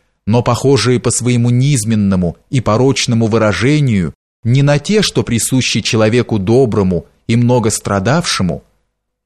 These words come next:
но на те, что свойственны существу жестокому, живущему в свое удовольствие. На мгновение она способна была вообразить, будто она действительно забавляется так,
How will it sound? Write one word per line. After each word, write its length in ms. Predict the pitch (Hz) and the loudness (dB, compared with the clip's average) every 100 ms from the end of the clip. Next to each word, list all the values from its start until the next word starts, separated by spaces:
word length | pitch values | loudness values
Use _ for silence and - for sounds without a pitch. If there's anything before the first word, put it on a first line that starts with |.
| _ - | _ 0
но 180 | 131 | 2
на 160 | 139 135 | 2 0
те, 460 | 131 143 147 151 - | 0 0 2 0 -4
что 260 | - - 127 | -10 -2 -2
свойственны 680 | - 110 139 156 - 131 120 | -2 0 2 0 -2 -2 -2
существу 600 | - 120 127 - 117 123 | -2 -2 -2 -4 -2 -2
жестокому, 960 | 104 107 - - 156 156 104 87 71 _ - | 0 -2 -4 0 0 0 -2 -2 -4 _ -10
живущему 720 | 92 113 120 170 - - 147 | -4 -2 0 0 -2 -2 -2
в 80 | 135 | -2
свое 360 | - 101 98 104 | -2 0 0 0
удовольствие. 840 | 98 101 95 90 - - 80 65 _ _ _ _ _ _ _ _ _ _ _ _ _ - | 0 0 0 -2 -2 -6 -6 -8 _ _ _ _ _ _ _ _ _ _ _ _ _ -2
На 140 | 147 | 0
мгновение 920 | 160 147 151 151 196 180 175 170 160 - | 2 2 2 2 2 4 4 2 -2 -2
она 260 | 127 151 185 | 0 2 0
способна 580 | - 156 - 165 147 143 | 0 -2 0 0 0 0
была 240 | 143 139 | 2 2
вообразить, 760 | 131 131 127 117 - 196 175 - _ _ - | 2 0 2 0 0 -2 -2 -10 _ _ -4
будто 440 | 113 151 139 135 | -2 0 0 2
она 160 | 135 131 | 2 0
действительно 760 | 127 - - 175 175 170 165 | -2 -4 -2 -2 0 0 2
забавляется 800 | 131 131 127 123 127 117 - 120 | 0 0 2 2 2 0 -2 -6
так, 480 | - - 185 - | -2 -2 -2 -4